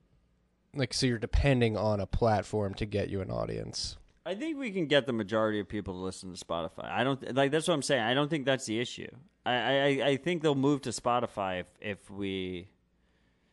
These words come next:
Speaker 1: I don't
Speaker 2: if
Speaker 1: thi-
Speaker 2: we tell them we're moving to Spotify.
Speaker 1: I don't think so.
Speaker 2: It's, it's cross-platform. You know, you can get, I'm, I'm, what am I arguing for? Like,
Speaker 1: Yeah, exactly.
Speaker 2: fuck them,
Speaker 1: <laughs>
Speaker 2: right?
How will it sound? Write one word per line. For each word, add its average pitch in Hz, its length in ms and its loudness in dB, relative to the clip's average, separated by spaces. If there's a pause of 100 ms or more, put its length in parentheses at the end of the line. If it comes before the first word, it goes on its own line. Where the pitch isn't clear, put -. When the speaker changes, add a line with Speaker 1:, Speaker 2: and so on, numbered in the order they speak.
(340)
Speaker 1:
I 110 60 -2
don't 139 160 0
Speaker 2:
if 104 80 -4
Speaker 1:
thi- - 80 -10
Speaker 2:
we 104 120 -4
tell 110 200 -2
them 107 140 -2
we're 104 100 -4
moving 101 300 -4
to 95 120 -10
Spotify. 101 260 -6
Speaker 1:
I 104 100 0
don't 92 140 -6
think - 180 -12
so. - 200 -12 (920)
Speaker 2:
It's, 135 300 -2
it's 147 200 0
cross-platform. 139 1160 0 (640)
You 113 180 -6
know, 110 200 -4
you 117 180 -6
can 123 100 -10
get, 110 280 -10
I'm, 131 220 -2
I'm, 131 300 2
what 160 160 4
am 190 80 0
I 156 100 6
arguing 113 380 2
for? - 340 -10 (160)
Like, 120 120 0
Speaker 1:
Yeah, 196 80 6
exactly. 135 460 2
Speaker 2:
fuck 160 260 2
them, 107 340 0
Speaker 1:
<laughs> - 80 -6
Speaker 2:
right? 117 200 0